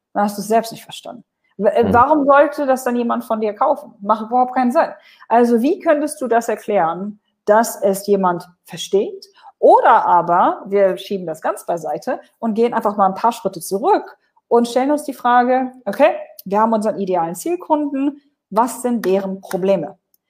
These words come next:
Speaker 1: Wie sieht deren Alltag aus? Was sind, äh, Frustrationen, die immer wieder im Business-Alltag, im Business, im Leben auftauchen? Wie sieht deren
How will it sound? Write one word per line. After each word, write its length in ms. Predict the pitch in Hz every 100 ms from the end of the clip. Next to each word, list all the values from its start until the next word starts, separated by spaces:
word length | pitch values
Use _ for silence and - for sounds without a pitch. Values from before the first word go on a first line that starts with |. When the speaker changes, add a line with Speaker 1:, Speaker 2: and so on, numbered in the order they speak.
| - -
Speaker 1:
Wie 560 | 160 214 254 349 370
sieht 260 | - 254 240
deren 240 | 220 226
Alltag 520 | - 196 202 - 185 -
aus? 320 | 185 - - -
Was 360 | 196 311 - -
sind, 400 | 311 311 311 - -
äh, 220 | 220 214
Frustrationen, 960 | - 262 247 - 240 - 277 262 208
die 140 | 196 -
immer 520 | 254 254 262 269 254 214
wieder 380 | 233 233 196
im 160 | 196 190
Business-Alltag, 1120 | 202 208 208 202 196 196 196 196 190 190 190 -
im 160 | 202
Business, 480 | 196 196 190 190 185
im 200 | - 185
Leben 280 | 180 185 185
auftauchen? 640 | - 330 - 139 - 214 _ - - _ _ _ _ _ _ _ _ -
Wie 460 | 196 269 349 403
sieht 340 | 359 269 254 247
deren 380 | 254 247 233